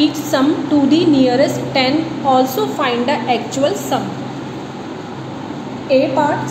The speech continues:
सिक्सटी सेवन प्लस फिफ्टी नाइन। ये हमें दो नंबर्स गिवन है,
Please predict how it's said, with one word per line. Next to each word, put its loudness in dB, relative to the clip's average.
सिक्सटी -2
सेवन 0
प्लस 0
फिफ्टी 0
नाइन। -6
ये 2
हमें 4
दो 6
नंबर्स 2
गिवन 4
है, -2